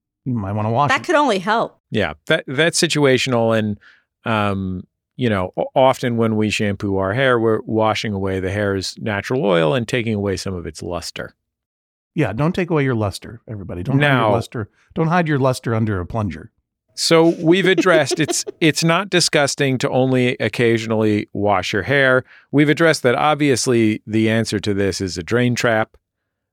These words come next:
Speaker 3: uh, or drain filter, if you prefer.
Speaker 1: Yeah.
Speaker 2: Oh, boy.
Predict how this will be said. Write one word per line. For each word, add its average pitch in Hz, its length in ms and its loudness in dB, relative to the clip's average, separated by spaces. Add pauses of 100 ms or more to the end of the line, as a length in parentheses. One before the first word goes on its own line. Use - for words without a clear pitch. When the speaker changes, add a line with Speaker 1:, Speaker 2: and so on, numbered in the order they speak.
(220)
Speaker 3:
uh, 95 220 -4
or 123 180 2
drain 123 300 0
filter, 92 460 -4 (160)
if 101 100 -8
you 101 80 -2
prefer. 87 400 -6 (380)
Speaker 1:
Yeah. 139 140 -2
Speaker 2:
Oh, 202 140 2
boy. 156 320 -4